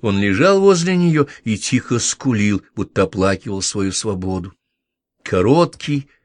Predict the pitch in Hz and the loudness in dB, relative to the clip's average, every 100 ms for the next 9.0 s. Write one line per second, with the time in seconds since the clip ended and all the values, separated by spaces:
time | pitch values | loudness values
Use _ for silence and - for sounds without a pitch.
0 | _ - 95 92 82 87 - 90 87 90 | _ -10 -6 -6 -6 -4 -4 -2 0 0
1 | 87 107 - - - - 87 87 - 80 | 0 -2 -6 -16 -20 -14 -6 -6 -6 -4
2 | 95 90 95 87 90 92 - - 90 90 | -2 0 0 -2 -6 -6 -10 -4 -2 -2
3 | - 87 92 90 - _ _ _ _ _ | -4 -6 -6 -10 -14 _ _ _ _ _
4 | _ - - - _ _ _ _ _ _ | _ -20 -20 -20 _ _ _ _ _ _
5 | - 98 98 98 101 104 107 117 120 - | -8 -2 -2 -2 0 2 2 2 2 0
6 | 117 101 - 107 104 104 104 107 107 - | 0 -2 -2 2 2 2 4 6 6 2
7 | 104 101 - 110 110 104 - 101 - 101 | -2 -2 -2 4 4 2 -6 -8 -6 -6
8 | - 117 107 - - 104 87 98 110 117 | 0 2 2 2 0 0 0 4 6 4